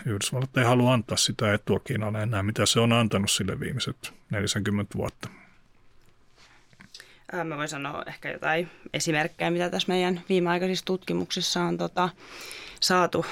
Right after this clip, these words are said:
Speaker 2: oikeastaan tai ymmärretty, niin, tota,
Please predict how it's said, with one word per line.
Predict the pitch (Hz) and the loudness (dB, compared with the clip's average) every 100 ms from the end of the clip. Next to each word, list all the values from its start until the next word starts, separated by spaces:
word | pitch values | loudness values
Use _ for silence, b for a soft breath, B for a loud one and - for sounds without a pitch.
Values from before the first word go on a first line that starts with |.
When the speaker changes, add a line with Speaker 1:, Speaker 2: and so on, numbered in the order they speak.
| - | 0
Speaker 2:
oikeastaan | 170 170 165 - 160 | 2 2 0 2 2
tai | 165 165 156 - - | 4 2 0 -4 4
ymmärretty, | 170 165 170 170 - 165 | 6 6 4 0 2 4
niin, | 165 165 160 | 4 4 2
tota, | 160 156 160 156 | 0 2 4 4